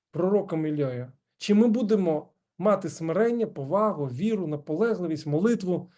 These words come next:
смирення в цей останній час. Ось про що сьогодні наша молитва. Дякую вам за, е, чат. Дощ обов'язково буде, друзі, сто відсотків. Він буде. Він буде.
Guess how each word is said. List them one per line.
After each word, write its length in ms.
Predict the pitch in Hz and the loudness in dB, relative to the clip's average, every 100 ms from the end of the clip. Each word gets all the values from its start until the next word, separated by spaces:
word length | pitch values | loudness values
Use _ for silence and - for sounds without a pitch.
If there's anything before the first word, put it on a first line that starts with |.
| _ | _
смирення 800 | - 160 160 214 233 220 185 143 - _ _ _ _ _ _ _ _ _ _ | -10 -2 2 4 6 6 4 0 -12 _ _ _ _ _ _ _ _ _ _
в 60 | _ | _
цей 200 | - 208 | -2 0
останній 520 | 160 - 151 143 131 | 0 0 0 0 -2
час. 420 | - 117 - - _ _ _ _ _ _ | -6 -8 -8 -18 _ _ _ _ _ _
Ось 280 | 254 277 277 | 2 4 4
про 200 | - 190 | 0 -2
що 480 | - 226 220 190 - _ | 0 2 4 2 -2 _
сьогодні 500 | - - 196 220 196 | -12 0 4 4 4
наша 540 | 160 165 160 - 147 120 _ _ _ _ _ - | 2 2 0 -2 -6 -6 _ _ _ _ _ 0
молитва. 560 | 151 147 135 127 139 _ _ _ _ _ | 4 4 4 -2 -12 _ _ _ _ _
Дякую 420 | 156 226 226 180 | 2 2 4 2
вам 280 | 160 190 165 | 4 4 2
за, 340 | 127 160 147 120 _ _ _ - | 2 2 2 -4 _ _ _ -14
е, 300 | 160 147 143 | -8 -6 -6
чат. 380 | 139 202 214 214 - _ - - 180 160 | 0 2 2 0 -12 _ -20 -20 -16 -12
Дощ 440 | 147 190 247 - | 0 4 4 4
обов'язково 540 | 170 175 151 - 190 | 0 0 0 -2 0
буде, 280 | 165 160 151 | 0 0 0
друзі, 280 | 151 143 127 | 0 -2 -4
сто 220 | 120 208 | -2 0
відсотків. 440 | 196 - 165 - 151 | 0 -2 -4 -4 -4
Він 140 | 247 | 0
буде. 340 | 269 277 143 - - _ _ _ _ _ _ _ - | 2 2 2 -6 -12 _ _ _ _ _ _ _ -8
Він 260 | 139 214 | 2 4
буде. 520 | 180 202 254 170 147 | 4 2 -2 2 0